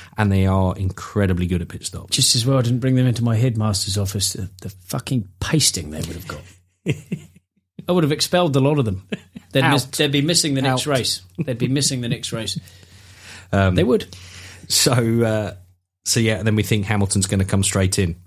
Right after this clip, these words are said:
Speaker 1: uh, straight in on the, on the lap after.
Speaker 2: Yep.
Speaker 1: The undercut, it would have, uh, would have potentially, oh, sorry, that wouldn't have been an undercut. The undercut tends to work, but as,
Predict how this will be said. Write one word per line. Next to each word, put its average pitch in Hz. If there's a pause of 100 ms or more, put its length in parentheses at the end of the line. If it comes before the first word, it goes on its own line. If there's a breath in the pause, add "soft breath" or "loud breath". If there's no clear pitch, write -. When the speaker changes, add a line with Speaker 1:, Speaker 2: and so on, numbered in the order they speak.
(460)
Speaker 1:
uh, 92
straight 98
in 95
on 90
the, 87
on 95
the 87 (1160)
lap 95
after. 98 (320)
Speaker 2:
Yep. -
Speaker 1:
The 104
undercut, 95
it 90
would 90
have, 90
uh, 82 (160)
would 90
have 92
potentially, 85
oh, 127
sorry, 95 (340 loud breath)
that 101
wouldn't 98
have 85
been 87
an 87
undercut. 87
The 104
undercut 104
tends 101
to 98
work, 95
but -
as, 117